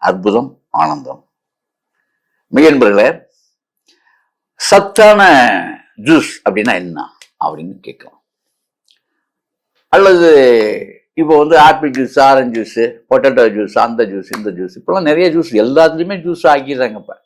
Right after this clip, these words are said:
வந்துடுது. அப்புறம் சூப்பு, அந்த கீரை சூப்பு, இந்த கீரை சூப்பு, அது இது.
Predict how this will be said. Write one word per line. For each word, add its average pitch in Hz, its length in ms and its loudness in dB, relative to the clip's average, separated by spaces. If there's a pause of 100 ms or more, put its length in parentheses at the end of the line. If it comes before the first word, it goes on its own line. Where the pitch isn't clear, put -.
(120)
வந்துடுது. 104 320 -4 (1120)
அப்புறம் 160 320 0
சூப்பு, 190 320 -6 (760)
அந்த 151 120 0 (120)
கீரை 131 260 0
சூப்பு, 113 280 -10
இந்த 117 120 -4 (100)
கீரை 104 240 -4
சூப்பு, 110 260 -8
அது 85 220 -12
இது. 69 140 -20